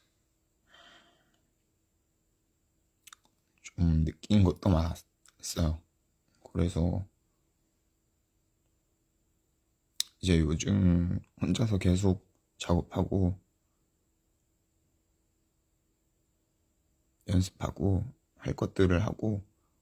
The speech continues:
엄청 바쁘게 지내고 있는데, <clears throat>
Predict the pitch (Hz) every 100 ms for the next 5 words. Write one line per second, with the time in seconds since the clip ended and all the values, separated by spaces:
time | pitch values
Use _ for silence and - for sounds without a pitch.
0 | _ 113 101 104 - - - 120 92 85
1 | 107 82 80 - 90 98 - _ _ _
2 | _ _ _ _ _ - 247 190 170 110
3 | 78